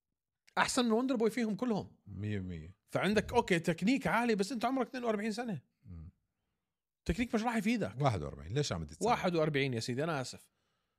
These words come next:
Speaker 1: جايك واحد أصغر منك احداشر سنة. ومبني زي الصبة، مان. حتلعب معاه بوينت فايتنج؟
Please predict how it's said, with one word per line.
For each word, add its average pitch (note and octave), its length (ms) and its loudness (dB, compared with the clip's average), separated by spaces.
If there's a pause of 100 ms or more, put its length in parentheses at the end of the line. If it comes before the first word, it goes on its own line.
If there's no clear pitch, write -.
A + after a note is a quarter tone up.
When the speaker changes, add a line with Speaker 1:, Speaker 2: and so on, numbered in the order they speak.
(720)
Speaker 1:
جايك G#3 260 4
واحد B3 200 0
أصغر A3+ 180 2
منك A#3 220 2
احداشر G#3+ 320 -2
سنة. F#3 320 -4 (1300)
ومبني F3 600 2
زي E3 420 2
الصبة، C3+ 840 0
مان. F#2+ 200 -12 (720)
حتلعب F#3 440 2
معاه F3+ 160 2
بوينت G#3 300 2
فايتنج؟ A3+ 460 -2